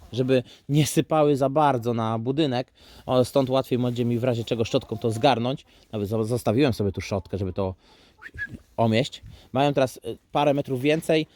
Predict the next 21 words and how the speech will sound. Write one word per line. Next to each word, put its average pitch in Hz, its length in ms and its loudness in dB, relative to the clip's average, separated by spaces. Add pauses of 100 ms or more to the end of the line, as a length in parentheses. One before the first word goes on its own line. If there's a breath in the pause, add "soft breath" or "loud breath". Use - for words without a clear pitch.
(280 soft breath)
Tutaj 147 300 0
im 131 100 -2
zostawiłem 135 480 0
część 120 180 0
tego 110 180 -2
kompostu, 117 440 -8
więc 113 200 -4
one 123 180 -4
dalej 131 360 2
go 117 120 -2
przegrzebują, 127 680 0
dalej 135 220 4
wyciągają 123 560 0
z - 60 -14
tego 110 220 -4
robaki, 120 440 -2 (300 loud breath)
żywią 123 320 4
się 104 140 -6
tym. 113 240 -6 (1200 soft breath)
Jak 147 180 4
widać, 165 480 2